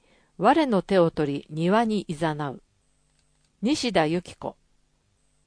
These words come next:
暗闇に思案をしつつ飲み寄れば、猫鳴き寄りて我を見やぐる。斉藤実。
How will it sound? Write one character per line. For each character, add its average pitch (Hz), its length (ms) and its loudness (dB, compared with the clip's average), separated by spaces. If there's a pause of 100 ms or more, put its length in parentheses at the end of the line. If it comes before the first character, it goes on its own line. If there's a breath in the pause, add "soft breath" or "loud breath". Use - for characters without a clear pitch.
(800)
暗 233 240 6
闇 226 380 4
に 190 260 0 (340)
思 294 140 4
案 240 220 2
を 160 120 2
し - 140 -10
つ 208 160 -2
つ 160 220 -4
飲 160 120 -2
み 190 100 2
寄 185 140 4
れ 156 140 0
ば、 139 220 -6 (560 soft breath)
猫 240 340 4
鳴 170 160 0
き 196 160 -4
寄 196 100 6
り 180 140 0
て - 320 0 (140)
我 233 320 4
を 160 100 2
見 151 140 -6
や 147 160 -4
ぐ 147 100 -4
る。 139 200 -10 (720)
斉 240 320 0
藤 208 340 2
実。 165 460 -4